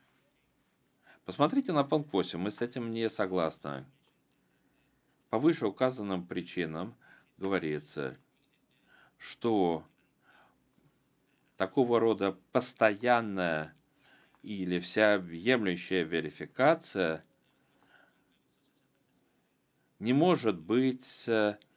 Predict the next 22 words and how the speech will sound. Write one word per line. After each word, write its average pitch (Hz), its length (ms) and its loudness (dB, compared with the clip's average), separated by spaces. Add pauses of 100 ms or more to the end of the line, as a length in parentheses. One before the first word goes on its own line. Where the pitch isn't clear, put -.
(1800)
эффективной, 117 760 0
или, 82 140 -2
как 101 200 0
написано 98 460 -4
в 92 80 -8
документе, 123 480 -4
может 113 380 -2
быть 123 260 -4
неэффективной. 90 1500 0 (1400)
Но 95 100 -8
мы 214 140 2
считаем, 110 420 2
что - 200 -14
всё 131 180 -4
то, 156 160 -2
что 120 220 -6
было 120 240 0
разработано 107 760 0
в 92 140 -2
эпоху 95 340 -4
Верекса, 117 460 -2
может 120 720 4